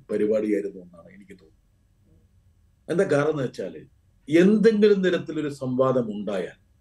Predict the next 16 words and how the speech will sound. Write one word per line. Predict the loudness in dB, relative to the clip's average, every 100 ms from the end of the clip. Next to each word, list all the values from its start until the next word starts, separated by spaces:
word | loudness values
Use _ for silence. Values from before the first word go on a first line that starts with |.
| _ _ -6
ഈ | -2
ബില്ലുകളെ | 2 4 6 6 6 6
ബാധിക്കുന്ന | 6 4 2 -4 -8 -8 -10 -12 _ _ _ _ 4
കുറേ | 6 8 6 4 -2 _ _ -6 0
ഘടകങ്ങളെങ്കിലും | 2 2 2 0 -4 -6 -12 -8
പുറത്തേക്ക് | -4 -2 -2 -4 -4 -6
വരും. | -8 -14 _ _ _ _ _ -2
അതിനൊക്കെ | 2 4 4 4
ഇന്റർനാഷണൽ | 2 2 0 2 2 0 -2 -4
റാമിഫിക്കേഷൻസും | -4 -4 -6 -6 -8 -8 -12 -14 -14
ഉണ്ട്, | -14 -16 -20 _ _ _ _
അന്തർദേശീയമായിട്ടുള്ള | 0 2 4 6 6 4 2 2 4 0 0 -6 -8 -10 -12 -8
പ്രത്യാഘാതങ്ങളുണ്ട്. | 2 4 4 2 0 -6 -2
എന്താ | 2
കാരണം | 2 2 2
വെച്ചാൽ, | 2 0